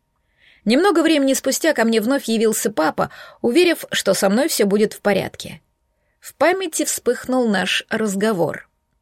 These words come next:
"Аране, ты у нас сильная девочка". Широкая ладонь коснулась моей головы и нежно прошлась по белым локонам.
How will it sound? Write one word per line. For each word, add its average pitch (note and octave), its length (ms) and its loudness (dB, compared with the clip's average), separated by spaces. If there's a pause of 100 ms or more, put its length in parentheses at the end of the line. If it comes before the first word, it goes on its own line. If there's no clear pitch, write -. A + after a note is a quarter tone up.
(1160)
"Аране, G3 640 0 (720)
ты G3+ 160 4
у G3+ 80 4
нас F#3 440 -2 (120)
сильная F3 480 0
девочка". E3 640 -2 (720)
Широкая D4 500 4
ладонь C4 340 4
коснулась G#3+ 520 0
моей G3+ 180 2
головы A#3 400 2
и - 20 0
нежно A3+ 360 0
прошлась G3+ 500 -2
по F#3+ 140 0
белым G3 320 0
локонам. F3 560 -2